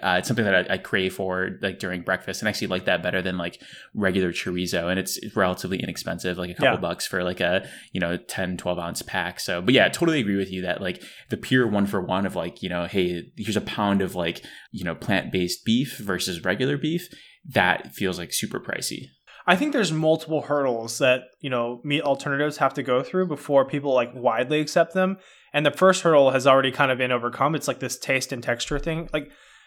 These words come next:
Speaker 2: I, that's, like, the biggest problem, right? And so now they're over that hurdle. I think the next hurdle for most people seems to be price. Most of the people that I've heard that have tried,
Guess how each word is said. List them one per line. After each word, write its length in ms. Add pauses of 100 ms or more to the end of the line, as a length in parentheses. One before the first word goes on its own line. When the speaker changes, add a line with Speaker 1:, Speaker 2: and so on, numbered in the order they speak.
Speaker 2:
I, 140
that's, 280
like, 140
the 80
biggest 320
problem, 360
right? 240
And 180
so 80
now 280
they're 340
over 240
that 160
hurdle. 240
I 60
think 140
the 60
next 300
hurdle 160
for 160
most 420
people 200
seems 260
to 60
be 100
price. 560 (360)
Most 200
of 40
the 40
people 180
that 100
I've 140
heard 220
that 120
have 120
tried, 640